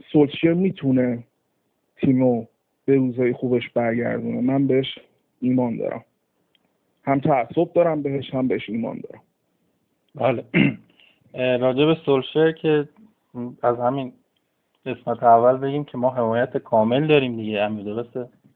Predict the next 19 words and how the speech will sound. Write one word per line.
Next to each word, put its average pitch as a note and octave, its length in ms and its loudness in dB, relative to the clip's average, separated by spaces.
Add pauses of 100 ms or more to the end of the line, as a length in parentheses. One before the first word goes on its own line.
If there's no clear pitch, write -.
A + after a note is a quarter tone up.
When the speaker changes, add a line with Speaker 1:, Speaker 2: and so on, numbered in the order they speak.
(960)
Speaker 1:
مطمئنم. C3 720 -2 (160)
Speaker 2:
اصلاً A2 340 -10
حمایت A2 500 0
کامل A#2 420 -2
داریم D#3+ 220 -2
از D3 140 -2
ایشون C#3+ 480 -8
و B2 240 -2 (200)
امیدوارم B2 560 2
هستیم C#3+ 420 -4
و C3 100 2
مطمئنیم A#2+ 580 -8
که C3+ 120 -10
در G#2+ 180 -2
آینده G#2+ 440 -4 (840)
تیم B2 220 -6
موفق A#2+ 480 0
خواهد - 340 -6
بود. - 120 -20